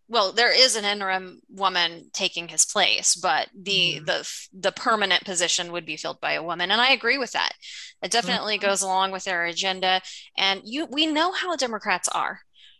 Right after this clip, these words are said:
Speaker 1: They circle the wagons on and protect people to the death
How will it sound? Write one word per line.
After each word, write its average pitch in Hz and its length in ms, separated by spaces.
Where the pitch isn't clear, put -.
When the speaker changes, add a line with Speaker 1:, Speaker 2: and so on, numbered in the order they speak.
Speaker 1:
They 240 200
circle 392 400
the 240 120
wagons 208 520
on 196 180
and 196 180
protect - 840
people 196 440
to - 160
the 160 120
death - 500